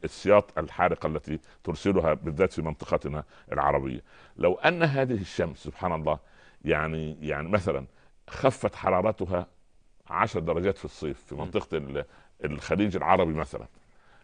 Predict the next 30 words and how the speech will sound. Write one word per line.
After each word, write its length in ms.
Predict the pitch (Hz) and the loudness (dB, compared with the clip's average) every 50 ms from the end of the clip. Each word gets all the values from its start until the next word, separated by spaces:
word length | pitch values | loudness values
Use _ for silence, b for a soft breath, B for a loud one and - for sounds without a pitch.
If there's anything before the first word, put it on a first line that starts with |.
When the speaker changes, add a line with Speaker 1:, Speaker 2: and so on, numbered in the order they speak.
| b b - | b b -8
Speaker 1:
لن 240 | 87 87 107 120 113 | 0 0 2 2 2
تستوي 420 | - 95 - - - 107 104 98 | -2 -6 -2 2 4 6 6 6
الرطب 300 | 90 82 85 80 - 73 - - - - - - _ - _ - _ - - - _ - _ - _ _ | 4 4 0 -2 -4 -8 -16 -18 -20 -20 -20 -20 _ -20 _ -20 _ -20 -20 -20 _ -20 _ -20 _ _
مثلًا. 240 | - 87 - 69 60 - - - | -6 -6 -6 -8 -14 -14 -14 -14
Speaker 2:
مم. 280 | 101 98 92 82 76 76 - - _ _ _ - _ _ - _ | -12 -12 -10 -12 -14 -16 -18 -20 _ _ _ -20 _ _ -18 _
Speaker 1:
ما، 120 | 87 123 139 | -2 -2 0
ما، 120 | 131 139 | 2 0
ده 80 | 135 113 | 2 2
Speaker 2:
تؤثر 260 | 104 - 165 160 139 | 2 4 8 8 8
Speaker 1:
مثال 0 | |
بسيط. 300 | - - 156 151 151 - | 8 8 8 8 6 6
Speaker 2:
تأثيرًا 440 | 131 117 110 - 151 160 156 139 127 | 4 0 0 0 2 4 4 4 2
سلبياً 520 | 113 - 127 120 117 120 160 175 156 135 | 0 -2 -4 -2 0 4 6 6 6 6
على 220 | 117 107 107 107 | 4 0 -2 -2
البيئة. 400 | 110 110 117 117 131 110 87 - - - - | -2 -2 -2 -2 -2 -2 -2 -6 -6 0 0
Speaker 1:
ع-، 260 | 117 - - - 95 | 0 0 0 -4 -4
فإذاً 340 | 98 - 117 117 123 113 120 | 2 4 6 8 8 8 8
Speaker 2:
نعم. 200 | 117 - - - | 6 4 -2 0
Speaker 1:
هناك 360 | 101 113 135 151 - - - | 4 6 6 6 4 2 -8
Speaker 2:
مم. 60 | - | -14
Speaker 1:
تفاعل 680 | - - - - - 139 135 135 131 113 123 123 120 - - - | -2 -2 -2 2 8 10 12 12 12 10 8 2 0 -2 -6 -6
ما، 180 | 104 104 101 - | -4 -4 -2 0
يعني 220 | 95 90 85 90 95 | 2 0 2 0 -2
تكامل، 640 | - - - 104 - - 143 127 120 101 87 82 73 - - - - | -6 -4 -6 -6 -2 2 4 4 4 4 2 -4 -8 -10 -18 -14 -10
Speaker 2:
مم. 140 | 123 117 101 | -8 -4 0
Speaker 1:
يعني 280 | 85 80 82 82 82 80 b b b b b - | 0 0 0 -2 -4 -8 b b b b b -4
و-، 200 | 76 80 80 80 76 | 0 0 0 0 -2
وما 360 | - 76 80 - 69 73 80 | -4 -6 -6 -6 -6 -8 -8
فيش 340 | 82 92 117 110 - - - - - - | -4 -4 -4 -6 -6 -8 -16 -20 -12 -12
الإنسان 540 | 85 85 - - 80 78 - - 69 64 | -12 -10 -8 -8 -8 -8 -6 -8 -8 -8